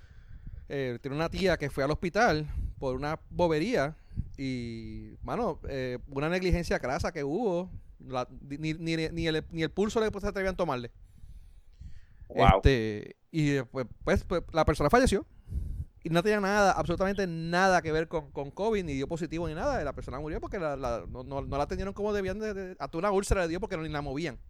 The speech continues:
Speaker 1: Porque se supone que si la persona está encamada, la muevan y no sé qué caramba, y limpian y qué sé yo qué, ni eso estaban haciendo.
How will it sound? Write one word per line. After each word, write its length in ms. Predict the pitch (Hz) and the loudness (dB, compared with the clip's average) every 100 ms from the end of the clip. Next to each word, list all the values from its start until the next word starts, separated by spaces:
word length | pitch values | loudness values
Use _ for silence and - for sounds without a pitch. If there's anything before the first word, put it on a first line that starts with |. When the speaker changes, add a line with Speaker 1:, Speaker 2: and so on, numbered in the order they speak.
| - - - - - - | -16 -18 -20 -20 -18 -10
Speaker 1:
Porque 140 | 143 | -8
se 60 | 135 | -8
supone 180 | 139 147 | -6 -2
que 80 | |
si 60 | 190 | 2
la 80 | 165 | 2
persona 180 | 165 156 | 2 -2
está 140 | 170 | -2
encamada, 600 | 180 - 160 160 180 170 | -4 -2 -2 0 2 2
la 120 | 147 | 2
muevan 400 | 131 160 190 165 | 0 0 2 0
y 20 | 151 | -2
no 80 | |
sé 100 | 143 | -4
qué 80 | 156 | -4
caramba, 440 | 160 143 175 180 143 | -2 2 2 2 -2
y 40 | |
limpian 340 | 151 202 180 165 | -2 -2 -2 -4
y 40 | |
qué 60 | 165 | -4
sé 120 | 185 | -4
yo 80 | 190 | -4
qué, 80 | 185 | -2
ni 100 | 160 | -2
eso 140 | 175 | -2
estaban 240 | 165 156 | -2 -2
haciendo. 260 | 139 131 117 | -4 -8 -12